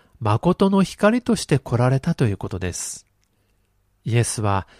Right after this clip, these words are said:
すべての人を照らす誠の光として来られたということ。えー、九節をお読みします。「すべての人を照らすその誠の光が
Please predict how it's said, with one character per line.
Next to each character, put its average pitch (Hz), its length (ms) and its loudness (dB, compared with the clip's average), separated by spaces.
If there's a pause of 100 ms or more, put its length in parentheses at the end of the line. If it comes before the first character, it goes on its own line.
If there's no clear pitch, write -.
(120)
す - 240 -4
べ 196 120 4
て 185 140 0
の 170 140 2
人 - 260 -2
を 160 80 2
照 160 160 -2
ら 160 140 0
す 208 240 -4 (300)
誠 165 480 0
の 196 120 2
光 214 380 -2
と 220 140 -2
し - 100 -10
て 143 100 0
来 - 180 -4
ら 147 120 2
れ 143 80 -2
た 170 160 -2
と - 120 -6
い 90 80 -4
う 85 60 -10
こ - 140 -14
と。 - 180 -8 (1400)
え 110 120 -4
ー、 101 80 -6
九 196 200 4
節 - 320 0
を 110 60 4
お 107 60 2
読 107 140 0
み 107 80 -4
し - 180 -8
ま 110 120 -2
す。 - 240 -12 (1600)
「す - 260 -6
べ 214 160 6
て 175 140 0
の 165 160 0
人 175 320 -2
を 165 80 0
照 165 180 -2
ら 160 120 0
す - 280 -4 (280)
そ - 200 -4
の 123 160 2
誠 113 440 -2
の 170 140 0
光 202 420 -2
が 113 220 -2